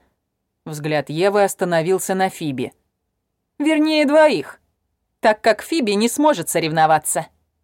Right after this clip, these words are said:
Несмотря на то, что длинная светлая челка Фиби закрывала половину лица,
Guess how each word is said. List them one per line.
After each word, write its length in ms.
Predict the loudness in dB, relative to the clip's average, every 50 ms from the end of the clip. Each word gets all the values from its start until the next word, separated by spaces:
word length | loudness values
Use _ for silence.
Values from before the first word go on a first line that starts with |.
| _ _ _ _ _ _ _ _ _ _ _ _ _ _ _ -10
Несмотря 580 | -8 -8 -8 -6 -6 -6 -6 -4 -4 -4 -2 -2
на 120 | -2 -2
то, 200 | -2 -2 -4 -6
что 200 | -4 -4 -4 -4
длинная 500 | -2 -2 0 2 2 4 4 2 0 -2
светлая 520 | -4 -4 -4 -2 -2 -2 0 0 0 0
челка 420 | 0 -2 -2 -2 -2 -2 -2 -4 -4
Фиби 460 | -4 -4 -4 -4 -2 -2 -4 -4 -6 _ _ _ _ _ _ _ _ _ _ _ _
закрывала 640 | -12 -8 -8 -6 -4 -2 -2 0 2 2 2 2 0
половину 500 | -2 0 0 0 0 0 0 -2 -2 -2
лица, 420 | -2 -4 -4 -4 -2 -2 -2 -2